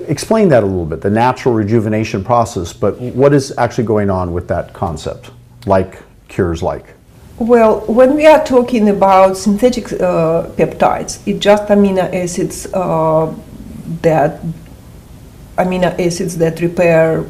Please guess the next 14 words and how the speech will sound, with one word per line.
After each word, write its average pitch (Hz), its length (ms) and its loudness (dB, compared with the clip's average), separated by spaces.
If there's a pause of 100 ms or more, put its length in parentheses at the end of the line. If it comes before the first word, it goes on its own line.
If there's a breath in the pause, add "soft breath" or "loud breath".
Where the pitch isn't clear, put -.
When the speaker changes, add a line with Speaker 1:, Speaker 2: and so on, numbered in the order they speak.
(220)
Speaker 2:
or 151 540 0
like, - 420 -6
uh, - 140 -6
nutritional 175 560 -2
amino 139 260 -2
acids. - 600 -10
Speaker 1:
Okay. 185 380 2 (560 loud breath)
Speaker 2:
Uh, 180 180 -4
when 208 200 4
we 214 100 4
are 202 140 6
talking 226 320 2
about 185 560 2
nano-organopeptides, 196 2500 2